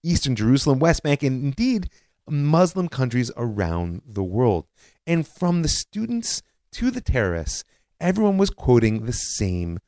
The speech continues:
source, the northern branch of the Islamic movement, headed by Sheikh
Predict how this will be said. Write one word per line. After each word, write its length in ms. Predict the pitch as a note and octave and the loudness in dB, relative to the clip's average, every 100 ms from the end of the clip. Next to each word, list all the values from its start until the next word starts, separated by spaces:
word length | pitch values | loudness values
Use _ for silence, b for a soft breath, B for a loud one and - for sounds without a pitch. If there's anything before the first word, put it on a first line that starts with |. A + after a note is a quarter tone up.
| _ - | _ -14
source, 540 | - D#3+ D3 F#2 - - _ _ | -4 0 2 0 -4 -12 _ _
the 100 | B2 | -8
northern 520 | B2 A#2 A2 G#2+ D#3 | -2 2 2 2 0
branch 320 | A2 F2+ E2+ F#2+ | -2 -2 -4 -4
of 60 | |
the 100 | G#2+ | -4
Islamic 360 | G2 G2 G2+ A#2+ | -2 -2 -4 -4
movement, 340 | F2+ E2 E2 _ _ - | -8 -6 -8 _ _ -4
headed 220 | C#3 D#3 | 0 0
by 120 | C3 | -2
Sheikh 300 | - A#2+ | -2 -2